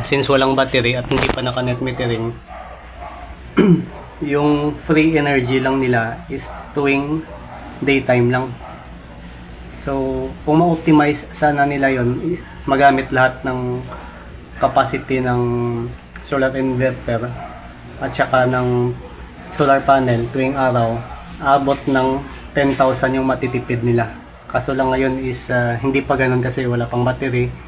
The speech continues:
hindi pa naka-net metering, tsaka, ah, hindi naman ganun kalaki yung load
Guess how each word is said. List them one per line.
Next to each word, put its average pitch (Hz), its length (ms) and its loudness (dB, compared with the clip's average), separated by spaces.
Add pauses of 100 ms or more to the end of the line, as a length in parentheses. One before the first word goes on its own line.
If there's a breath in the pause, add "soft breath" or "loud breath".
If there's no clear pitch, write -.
(240 loud breath)
hindi 127 240 0
pa 131 80 0
naka-net 123 420 -2
metering, 127 400 -2
tsaka, 120 460 -2 (800 loud breath)
ah, 123 240 -2
hindi 135 160 2
naman 139 320 2
ganun 131 240 4
kalaki 131 400 0
yung 131 160 2
load 123 160 4